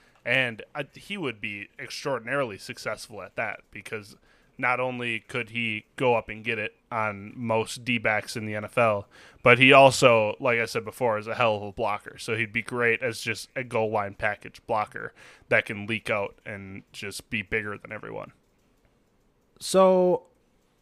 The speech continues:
Speaker 2: my number three tight end. I'm gonna preface this by saying that, uh, Dalton Kincaid i-, is not my number three tight end,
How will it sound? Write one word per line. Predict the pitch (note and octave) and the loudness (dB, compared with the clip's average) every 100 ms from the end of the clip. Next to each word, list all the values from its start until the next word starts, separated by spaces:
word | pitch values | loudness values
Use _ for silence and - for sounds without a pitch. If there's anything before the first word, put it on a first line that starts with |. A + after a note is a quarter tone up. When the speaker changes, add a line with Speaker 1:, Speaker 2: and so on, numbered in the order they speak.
| _ - | _ -4
Speaker 2:
my | D3+ D#3 F#3 G3+ F#3 - _ | 2 4 6 4 4 0 _
number | D3+ D3+ C#3+ | 0 0 2
three | C3 - D3 B2 | -2 -2 -4 -2
tight | - A2+ | -4 -6
end. | G2 D#2 - - _ _ _ _ _ _ _ _ | -6 -10 -14 -20 _ _ _ _ _ _ _ _
I'm | C#3+ D#3+ E3 | 0 2 2
gonna | D#3 F#3 G#3+ | 4 6 6
preface | - F3 E3+ - D#3 - | 4 8 8 6 -2 2
this | D#3 C3+ | 2 2
by | - D3 C3 | 2 2 2
saying | - - C3+ A#2 A2 G#2 A2+ - _ _ - | -2 -2 -2 -2 -4 -8 -14 -18 _ _ -10
that, | B2+ B2 B2 B2 _ _ _ _ _ _ _ _ _ _ _ - | -4 -2 -2 -4 _ _ _ _ _ _ _ _ _ _ _ -6
uh, | D3 - _ _ _ _ _ C#3+ | -4 -4 _ _ _ _ _ -10
Dalton | C3 D#3+ G3+ - B3+ A#3+ A#3+ | 6 8 8 4 0 0 -2
Kincaid | A#3 G3+ - D3+ A#2 G#2 A#2 - _ _ _ _ - | -2 -2 -2 -2 -2 -4 -10 -16 _ _ _ _ -16
i-, | |
is | C3+ C3 A#2 | -10 -8 -4
not | C3+ C3 | -2 -2
my | A2+ | -4
number | G#2 G2 | -8 -10
three | - - | -14 -16
tight | - - - | -14 -14 -14
end, | - | -18